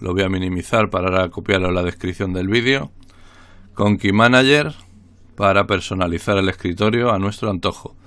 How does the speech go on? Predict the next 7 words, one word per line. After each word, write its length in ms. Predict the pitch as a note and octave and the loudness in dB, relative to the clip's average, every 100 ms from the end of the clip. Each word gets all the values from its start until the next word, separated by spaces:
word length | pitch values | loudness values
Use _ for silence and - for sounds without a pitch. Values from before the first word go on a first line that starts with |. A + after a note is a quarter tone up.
| - - - - - - - | -20 -20 -20 -20 -20 -20 -10
Un 120 | E2+ | -8
saludo 600 | - G2 G2 A#2 C3 D3 - - - - - - - - - - | 0 2 4 6 4 4 -6 -20 -20 -20 -20 -20 -20 -20 -20 -6
y 60 | G#2+ | -2
hasta 240 | G2 - | 0 0
el 80 | F2+ | 0
próximo 460 | F#2+ F#2+ G#2+ G2+ F#2 | 0 0 0 2 4
vídeo, 500 | A2 A#2+ C3 C#3 | 6 6 6 2